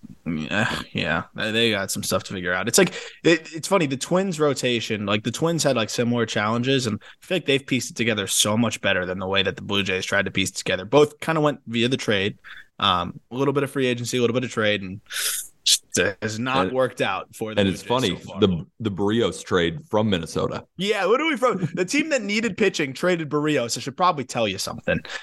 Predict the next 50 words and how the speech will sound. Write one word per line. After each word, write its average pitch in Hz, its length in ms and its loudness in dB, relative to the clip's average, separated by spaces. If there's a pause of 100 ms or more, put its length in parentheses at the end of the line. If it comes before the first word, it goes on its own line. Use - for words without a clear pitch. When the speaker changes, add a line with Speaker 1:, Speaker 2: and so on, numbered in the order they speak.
(140)
Speaker 1:
Like, 107 160 -2
they 151 160 2
saw 147 240 2
the 135 100 -2
writing 127 300 0
on 117 80 -2
the 113 80 0
wall 104 200 2
somewhere. 110 240 -2
Speaker 2:
That's 139 220 0
a 123 60 0
good 113 360 2
point. 113 360 0
The 90 80 -8
team 127 400 -2
that 113 180 0
needed 104 400 0
pitching 104 400 0
traded 104 380 0
away 101 240 4
Jose 95 280 0
Speaker 1:
It 202 40 0
wasn't 240 220 2
like 226 120 -2
they 220 80 2
were 214 60 2
Speaker 2:
Barrios. 208 120 0
Speaker 1:
going 214 120 0
full 208 240 2
rebuild. 202 560 0
They 202 80 2
weren't 233 220 0
fully 214 260 0
hitting 202 140 -2
the 180 80 -2
reset 196 420 2
button. 139 340 0
Like, 165 200 2
Speaker 2:
I 113 40 2
Speaker 1:
they, 110 100 2
Speaker 2:
never - 160 4
Speaker 1:
they, - 80 -6
Speaker 2:
thought 95 180 2
Speaker 1:
they're 95 80 2
Speaker 2:
about 87 120 2
Speaker 1:
like, 143 120 2
Speaker 2:
that. 82 200 -2
Speaker 1:
"We're 143 80 0
good 160 260 0
on," 135 400 -2